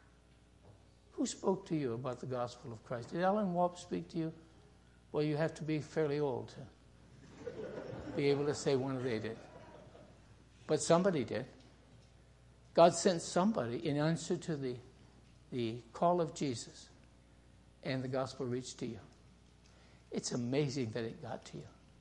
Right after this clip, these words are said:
It's amazing that God, working all those things in all the nations of the earth, bringing to pass these things,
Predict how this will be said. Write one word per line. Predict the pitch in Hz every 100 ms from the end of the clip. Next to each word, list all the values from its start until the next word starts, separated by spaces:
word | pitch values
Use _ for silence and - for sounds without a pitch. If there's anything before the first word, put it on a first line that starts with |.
| - - - - - - -
It's | 208 202
amazing | 190 202 196 196 160
that | 160
God, | 165 160 175 175 -
working | 170 165 160
all | 160 208 202
those | 180 180 -
things | 202 202 170
in | 170
all | 185 208
the | 160
nations | 180 202 208 185
of | 175
the | 156 -
earth, | 175 175 -
bringing | 233 226 185 165
to | 165
pass | - - 196 -
these | 214 220 -
things, | 202 208